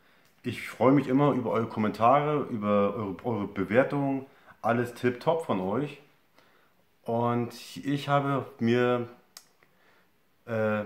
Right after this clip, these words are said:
besorgt von Facebook ein Mediabook, was ich immer gerne in der Sammlung gehabt haben wollte.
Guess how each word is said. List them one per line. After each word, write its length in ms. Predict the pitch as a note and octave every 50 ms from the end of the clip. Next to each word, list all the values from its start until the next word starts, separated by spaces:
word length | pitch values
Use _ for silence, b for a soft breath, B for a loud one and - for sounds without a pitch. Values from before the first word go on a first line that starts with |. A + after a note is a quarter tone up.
| -
besorgt 500 | - G2+ F2+ G#2+ B2+ D#3 E3+ - - -
von 480 | - B2 A#2+ A#2 A#2 A2+ A2+ A2 - -
Facebook 720 | - - - D3 E3 F3 - - E3 E3+ E3+ E3+ E3+ - - - _ _ - - _ _ _ _ _ _ b b b b b b b b b b b b b _ _ _ _ _ _ _ _ _
ein 340 | G#2+ G#2+ A2 A2 G#2+ G#2 G#2
Mediabook, 580 | A#2+ E3 F#3 G3 F#3 - F3+ F3+ F3+ F3+ - - -
was 140 | A2 G#2 G2+
ich 100 | A#2 -
immer 320 | C3+ C3 C#3 C#3+ C#3+ C3+ A#2
gerne 260 | G2+ A2 A#2+ B2+ B2+
in 120 | A#2 B2
der 100 | A2 G#2
Sammlung 400 | F#2+ G#2 B2 C#3+ D#3 E3+ E3 -
gehabt 360 | - A2+ A#2 C#3+ - - - - - - _ _ _ _ _ _ _ - - - -
haben 300 | - G#2 A2+ B2 A#2 F#2
wollte. 520 | G2 A2+ C#3+ D#3 - E3 D#3+ E3 E3 D#3+